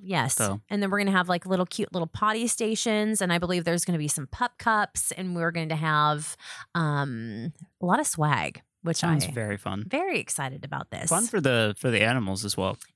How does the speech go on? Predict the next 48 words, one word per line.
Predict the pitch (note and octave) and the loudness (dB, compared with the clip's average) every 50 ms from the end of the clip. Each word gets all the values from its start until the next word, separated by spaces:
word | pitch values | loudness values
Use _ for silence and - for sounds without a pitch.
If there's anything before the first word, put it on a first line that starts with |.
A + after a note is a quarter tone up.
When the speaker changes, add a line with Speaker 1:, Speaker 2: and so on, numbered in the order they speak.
| _ | _
Speaker 1:
Yes. | - A#3+ C4 C4 A#3+ G3+ F#3 F#3 - - - - - A#3+ F#3+ | -6 0 2 2 2 2 0 0 0 0 0 0 -2 -4 -4
So | - - - A3+ G3 F#3+ | -6 -2 0 2 2 2
a | E3+ | 2
lot's | G#3+ A#3+ C#4 - - - - | 2 4 2 2 2 0 2
happening. | B3+ A#3+ A3+ - A3 A3 G#3+ G#3+ | 2 2 2 2 2 2 2 2
Kent | - A3+ A#3+ A#3+ A#3 | 2 2 0 2 2
Station, | - - A3 G#3 G#3+ - A3 G#3 G3+ | 0 2 2 2 4 4 2 2 4
mark | G3 G3+ G#3+ A3+ A#3+ | 4 2 2 2 2
it | A3+ | 2
on | A3+ A3+ | 2 2
your | G#3+ G#3 | 0 2
calendar, | - A3 G3 F#3+ F#3 F#3 F3+ | 2 4 4 4 4 2 0
June | F3+ E3+ - C4 C#4+ C#4+ C#4 | 0 -2 -2 0 0 0 -2
third | B3 - B3+ A#3 G#3 F3 D#3+ D#3+ - | 0 2 2 4 4 4 2 0 0
for | - A3 G#3+ G#3+ | 0 0 0 0
Paw | - - - - F#3 F#3 C#3 - | -4 -4 0 0 0 0 -2 -6
Fest. | _ - D3+ F3 D#3+ C#3+ C3 A2+ D2 - - - - - - - - - - _ _ | _ 0 2 2 2 2 0 -4 -4 -4 -2 -2 0 -2 -2 -4 -8 -12 -14 _ _
Do | - A#3+ | 0 2
you | A#3+ A#3 A#3+ | 2 4 4
like | A#3 A#3 A#3 A3 | 4 2 2 2
golf? | - F#3+ C#3+ A#2+ - - - - - | 2 2 2 0 -4 -6 -10 -8 -6
Speaker 2:
No. | C#3+ A#2+ A2+ G#2+ G2+ - _ _ _ _ _ _ _ _ _ | -4 -4 -4 -6 -8 -14 _ _ _ _ _ _ _ _ _
I | - | 2
Speaker 1:
Have | A#3+ A#3 | 2 4
Speaker 2:
don't | B3 | 4
Speaker 1:
you | C4 C4+ | 2 4
ever | - C#4+ | 2 2
Speaker 2:
golf. | C#4+ - | 0 0
Speaker 1:
played? | - D4 A#3+ F3 D#3 | 0 0 0 0 0
Have | D3 F3+ F#3+ F#3 | -2 -2 0 2
you | A#3 A#3+ | 2 2
Speaker 2:
No. | - | 2
Speaker 1:
ever? | - G#3+ A3+ A3 - _ _ _ _ _ _ - | 2 0 -2 -4 -6 _ _ _ _ _ _ -14
What? | F#3+ F3+ G3 B3 D#4+ G4 - C5+ C5+ - - - - - _ _ _ _ _ _ _ _ _ _ _ _ | -12 -8 -2 2 2 2 2 2 0 -2 -2 -2 -4 -6 _ _ _ _ _ _ _ _ _ _ _ _
You've | C4 C#4 A#3+ | -10 -10 -6
never | B3 C4 C4+ C4+ C#4 G#3+ | -2 -2 0 0 0 -2
played? | F3+ - - G3+ F#3+ A3+ F4 A4+ G#4 D#4 - _ - | -2 -4 -2 0 0 2 2 0 -2 -4 -8 _ -2
Speaker 2:
No. | D3+ E3+ | 0 2
Speaker 1:
You've | - - D#3 - | 4 4 4 4
played | C#4+ C#4 C#4 G#3+ F#3+ | 4 4 4 2 2
mini | F#3 F#3 A#3 F4 E4 | 0 0 0 0 0
golf? | G3+ D#3 D#3+ A3 D#4 - - - - - _ _ _ _ _ _ _ | 0 2 0 0 -2 -4 -8 -10 -10 -16 _ _ _ _ _ _ _
Speaker 2:
Yeah. | - - E3 F3+ D#3+ C3+ B2+ - _ _ _ _ _ _ - | -6 -4 -2 0 -2 -2 -4 -8 _ _ _ _ _ _ -8
Speaker 1:
Okay. | A3 G3+ - G#3 | -8 -4 -2 0
Speaker 2:
At, | G3+ A#3 B3+ | 0 0 0
like, | B2+ B2 - | 0 -2 -2
Mulligan's | A#2 A#2 B2+ C#3 C#3 B2 A2+ A2 A2 A2+ A#2 - | -2 0 2 2 2 0 0 -2 -2 -4 -4 -6
or | - A#2+ | -6 -6